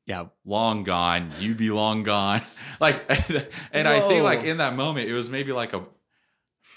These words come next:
Speaker 2: a weird way to handle it, but, like, it did help me kind of constrict the idea of, like, eternity is so vast
Speaker 1: Yeah.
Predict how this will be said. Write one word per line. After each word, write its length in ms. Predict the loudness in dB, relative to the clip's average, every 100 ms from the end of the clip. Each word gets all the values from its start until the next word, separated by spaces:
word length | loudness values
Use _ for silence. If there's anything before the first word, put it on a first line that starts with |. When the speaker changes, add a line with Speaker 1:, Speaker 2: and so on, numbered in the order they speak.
| _ _ _ _ _
Speaker 2:
a 60 | -6
weird 380 | -4 0 0 2
way 160 | 0
to 120 | 0 -2
handle 340 | -4 -4 -4
it, 140 | -4
but, 100 | -4
like, 240 | -2 -2 -4
it 220 | -8 -8 -4
did 200 | -4 -4
help 300 | -4 -4 -4
me 240 | -8 -8
kind 240 | -10 -12
of 200 | -12 -14
constrict 420 | -14 -14 -12 -12 -10
the 80 | -10
idea 400 | -10 -10 -10 -10
of, 140 | -12
like, 320 | -10 -10 -12 _ _ _ _ _ _ _ _ _ _ _ _ _ _ _ _ _ _ _ _ _ -6
eternity 720 | -6 -6 -6 -4 -4 -6 -6
is 160 | -6
so 260 | -6 -6 -8
vast 1000 | -10 -12 -12 -10 -10 -10 -10 -8 -8 -12 -8
Speaker 1:
Yeah. 320 | -6 -6